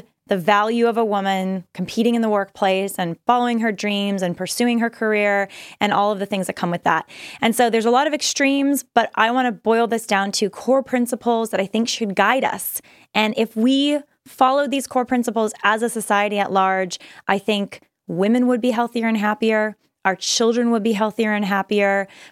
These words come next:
For those that are married, our marriages would be healthier and happier. Men would be better off. I think we'd all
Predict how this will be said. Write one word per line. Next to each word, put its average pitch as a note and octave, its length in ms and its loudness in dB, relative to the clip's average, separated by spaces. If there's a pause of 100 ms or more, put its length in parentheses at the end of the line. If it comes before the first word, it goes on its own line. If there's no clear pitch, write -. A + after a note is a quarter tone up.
For G3+ 100 0
those G#3 200 0
that G3+ 100 0
are F#3+ 100 -2
married, G3 460 -2
our F3+ 140 -2
marriages G3+ 500 0
would G3 140 -2
be G3 80 0
healthier F#3 460 -2
and F#3 140 0
happier. F3+ 580 -2
Men G3 260 -2
would G3 80 -2
be G3+ 100 2
better F#3 220 0
off. F3+ 180 0 (260)
I F#3 60 -4
think F#3 140 -2
we'd F#3+ 100 0
all E3+ 320 -2